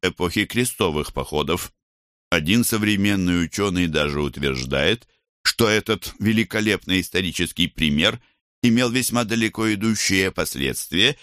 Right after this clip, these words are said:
и принцип свободы вероисповедания, закрепленный на Западе в целом и в Конституции С Ш А в частности,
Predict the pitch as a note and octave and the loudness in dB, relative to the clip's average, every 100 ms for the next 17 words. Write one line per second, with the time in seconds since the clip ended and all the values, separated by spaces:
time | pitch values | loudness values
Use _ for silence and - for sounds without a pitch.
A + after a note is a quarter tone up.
0 | - - C3 D3+ F#3 - E3 - B2 A#2+ | -10 -2 0 2 0 0 -2 0 -2 0
1 | C#3+ B2 A2+ A#2 A2 G#2 B2+ F3 F#3+ E3+ | -2 0 0 0 -2 -2 -4 -2 -2 -2
2 | D#3 D3 C#3+ - - B2+ C3 - C3+ B2 | -2 -2 -2 -6 -2 0 0 0 0 2
3 | B2 A#2 A2 A2 G#2+ G2 F#2+ G2 - G2+ | 2 2 0 0 -2 -2 0 -2 0 0
4 | G2 F#2+ G2+ F#2+ G2+ F#2 G2 F#2+ G2 - | 2 2 0 -2 -4 -2 -4 -2 -2 0
5 | F#2 E2 D#2+ E2 D#2 D2+ - D2 - F2+ | -2 0 0 2 0 0 -2 -4 -2 -4
6 | - B2+ | 0 -2